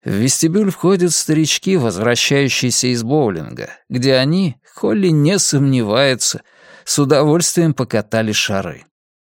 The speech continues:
Сотрудник дома престарелых, который поднимал руку, чтобы остановить транспортный поток, присоединяется к медсестре, которая появилась словно из-под земли.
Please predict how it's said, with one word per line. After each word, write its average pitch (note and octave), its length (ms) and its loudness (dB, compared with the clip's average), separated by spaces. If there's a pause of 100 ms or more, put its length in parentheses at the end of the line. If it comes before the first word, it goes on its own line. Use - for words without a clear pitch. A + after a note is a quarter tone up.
(120)
Сотрудник D#3 580 0
дома D3+ 280 2
престарелых, C#3 760 -2
который C3 380 0
поднимал C3 560 0
руку, D#3 260 0
чтобы A2 320 -2
остановить B2 540 -2
транспортный G#2+ 580 -2
поток, - 540 -4 (560)
присоединяется E3+ 760 0
к - 60 -8
медсестре, B2+ 760 0
которая A#2+ 380 0
появилась A#2+ 460 0
словно A#2+ 440 0
из-под A2 320 -4
земли. G2+ 480 -4